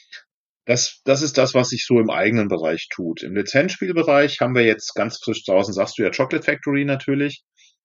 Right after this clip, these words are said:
Ähm, und, äh, der Fall des Bergkönigs ist jetzt, ähm, auch schon draußen. Also quasi der, der thematische Nachfolger oder Vorgänger von Halle des Bergkönigs. Spiel ist komplett anders, ne? Auch, ähm,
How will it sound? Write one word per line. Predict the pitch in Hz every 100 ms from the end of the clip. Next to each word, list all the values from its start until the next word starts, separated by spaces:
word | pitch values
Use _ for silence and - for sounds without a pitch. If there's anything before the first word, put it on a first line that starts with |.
| _ _ _
Ähm, | 110 110 110 117 117 117 117 117 120
und, | 117 107 104 101 -
äh, | 107
der | 95
Fall | 95 101 104
des | 95
Bergkönigs | - 98 - 160 165 180 - - _ _ _ _ _ _ _ _ _ _ _ _ _
ist | - 101 -
jetzt, | 127 - -
ähm, | 117 117
auch | - 120
schon | 131 117
draußen. | 104 120 - 143 135 _ _ _ _ _ _ _ _
Also | - 101
quasi | 98 95 104 107
der, | 101
der | 95 101
thematische | - 104 98 113 131 -
Nachfolger | 107 98 139 - 127 131 127
oder | 95 98
Vorgänger | - 120 139 135 123 113
von | - 101
Halle | 104 147
des | 139 -
Bergkönigs. | 123 131 - 131 123 -
Spiel | - 113 110
ist | -
komplett | 95 101 92
anders, | 92 135 165 - -
ne? | 104 113 101 - -
Auch, | - 107 110 -
ähm, | - 104 101